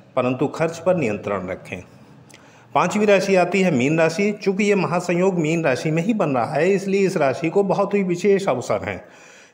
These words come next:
जिसमें नौकरी का अवसर है, आय में वृद्धि का अवसर है, आय के स्रोत बढ़ेंगे,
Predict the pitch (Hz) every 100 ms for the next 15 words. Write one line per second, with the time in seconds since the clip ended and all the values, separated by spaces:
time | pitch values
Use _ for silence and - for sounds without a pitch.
0 | - 147 170 180 151 117 - 151 160 151
1 | 147 143 143 151 180 - - - 107 123
2 | 127 107 104 113 151 147 139 139 139 135
3 | 131 135 - - - - 98 120 127 135
4 | 113 104 127 151 139 139 139 135 135